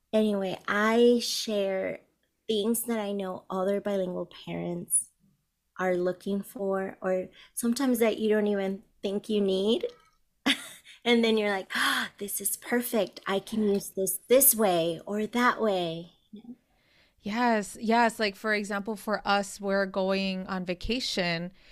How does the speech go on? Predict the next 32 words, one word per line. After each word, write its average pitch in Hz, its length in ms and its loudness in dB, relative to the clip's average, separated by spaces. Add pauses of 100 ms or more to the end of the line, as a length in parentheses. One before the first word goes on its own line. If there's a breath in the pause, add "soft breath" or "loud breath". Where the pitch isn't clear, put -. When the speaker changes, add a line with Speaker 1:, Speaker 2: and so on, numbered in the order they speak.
(220 loud breath)
Speaker 2:
in 190 120 0
a 190 60 0
couple 190 340 -2
days, 202 800 0
and 185 320 0
this 190 200 -6
will 202 120 -2
be 190 680 -2 (140)
Dee's, 190 600 -4
my 185 140 -4
son's, 180 560 -2
like, 175 160 -4 (120)
first 180 600 -2 (100)
airplane 196 640 0
ride. 175 480 2 (540 loud breath)
And 214 140 6
I'm 208 160 4
just, 233 220 0
like, 240 240 4
thinking, 240 600 4
"Oh 214 200 4
my 214 200 4
gosh, 214 320 0
like, 196 200 -2
where 226 280 2
can 254 180 -4
I 254 80 2
find 233 260 0
an 202 240 -2
app 220 440 4
that 190 640 4
is 185 680 0